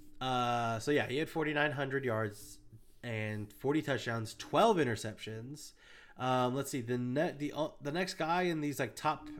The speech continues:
passing yards, at least, with under ten interceptions, Kirk Cousins. Kirk Cousins at seven. The rest of them: Dak Prescott, Joe Burrow, Derek Carr, Matthew Stafford, Patrick Mahomes, all over ten.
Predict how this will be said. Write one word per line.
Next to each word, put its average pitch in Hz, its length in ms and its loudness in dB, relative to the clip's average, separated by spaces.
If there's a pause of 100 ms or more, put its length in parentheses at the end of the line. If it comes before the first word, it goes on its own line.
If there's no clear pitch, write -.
(160)
passing 135 380 -6
yards, 156 240 -4
at 156 80 -6
least, 185 440 -2 (460)
with 131 300 0
under 143 320 0
ten 139 400 -2
interceptions, 147 960 -4 (420)
Kirk 156 220 0
Cousins. - 520 -6 (1400)
Kirk 147 140 -2
Cousins 131 260 -2
at 117 140 -2
seven. 78 340 -6
The 107 80 -10
rest 139 260 0
of 131 60 0
them: 107 120 0
Dak 143 300 4
Prescott, 117 400 -2
Joe 143 180 -2
Burrow, 120 360 0
Derek 131 440 -4
Carr, 117 380 -2
Matthew 135 240 -2
Stafford, 117 300 -4
Patrick 135 300 -2
Mahomes, 120 200 -6
all 156 300 2
over 123 220 0
ten. 113 380 -8